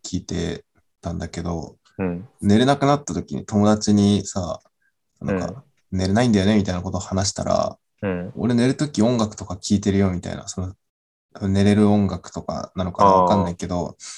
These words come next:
Speaker 2: うん。
Speaker 1: 聞きながら、だって気づいたら寝てるから聞きな、みたいに言われて聞いたんだけど、
Speaker 2: うん。
Speaker 1: あの、俺音楽聞いちゃうとダメで、
Speaker 2: うん。
Speaker 1: どんな形であれ音楽になってるともう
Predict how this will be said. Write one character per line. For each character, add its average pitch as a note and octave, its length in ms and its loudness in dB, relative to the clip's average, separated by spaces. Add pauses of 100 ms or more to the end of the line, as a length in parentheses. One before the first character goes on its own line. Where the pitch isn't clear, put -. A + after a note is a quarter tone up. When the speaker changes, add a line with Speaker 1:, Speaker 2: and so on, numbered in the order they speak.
(300)
Speaker 2:
う G#2 60 -2
ん。 F#2 280 -6
Speaker 1:
聞 G#2 380 -8
き C3 80 2
な B2 100 6
が B2+ 80 6
ら、 B2 300 6 (600)
だ G2+ 80 -2
っ F2+ 40 -4
て - 80 -8
気 - 140 -6
づ A2 120 2
い G#2+ 80 2
た G#2 80 2
ら F2+ 80 0
寝 F2 100 -2
て G2 120 -6
る G2 100 0
か E2+ 100 -6
ら D#2+ 200 -2
聞 - 180 -16
き G#2+ 80 0
な、 A#2 120 4
み G#2 100 -2
た D#2+ 100 -6
い - 20 -8
に E2+ 80 -4
言 F2+ 80 -2
わ F#2+ 80 2
れ G2+ 80 -2
て F2 280 -8
聞 G#2+ 240 0
い G#2+ 40 2
た A#2 100 2
ん G#2 60 0
だ F2 100 -2
け F2+ 100 -10
ど、 F2 300 -6 (300)
Speaker 2:
う A2 40 -6
ん。 F#2+ 200 -6
Speaker 1:
あ E2+ 100 -2
の、 F2 120 -4
俺 F2 160 -2
音 F#3+ 220 8
楽 G2+ 280 0
聞 - 320 -4
い G2 60 2
ち G2+ 100 -2
ゃ F2+ 40 2
う F2+ 120 -2
と - 60 -10
ダ F#2 140 6
メ A2 120 6
で、 C#2+ 360 -4 (460)
Speaker 2:
う G#2 60 -2
ん。 F2+ 640 -2 (500)
Speaker 1:
ど C#3 220 2
ん D#3+ 80 4
な A2 80 4
形 G#2+ 420 2
で A2 60 6
あ G#2 60 8
れ G2 60 6
音 C#3+ 300 4
楽 G#2+ 220 2
に F#2 60 4
な F#2 120 2
っ F#2+ 100 -12
て F2+ 120 -6
る F2 120 -4
と F2+ 120 -4
も F#2 340 -2
う - 20 -20